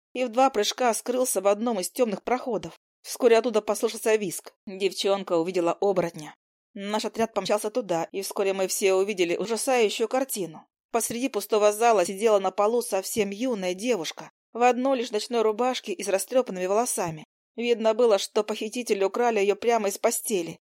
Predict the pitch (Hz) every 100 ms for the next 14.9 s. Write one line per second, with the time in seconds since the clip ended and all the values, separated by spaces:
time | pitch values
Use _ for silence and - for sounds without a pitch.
0 | _ - 262 262 262 262 - 254 269 233
1 | 190 - 220 202 269 196 175 202 202 233
2 | 233 233 233 254 277 202 165 151 - _
3 | _ _ - 226 220 247 226 202 - 214
4 | - 247 - 185 202 202 240 220 196 196
5 | 233 - 202 156 - - _ - 240 247
6 | 277 240 - 190 190 208 208 208 196 _
7 | 196 233 226 269 190 - - 233 208 -
8 | 233 185 175 170 240 226 175 - 175 196
9 | _ _ - 214 233 - 247 247 262 262
10 | 220 220 233 247 214 220 208 208 240 226
11 | 233 240 285 - 190 165 160 _ _ _
12 | - 208 208 214 214 220 214 202 208 208
13 | 226 220 240 254 190 160 202 208 269 226
14 | 185 202 226 254 170 170 165 156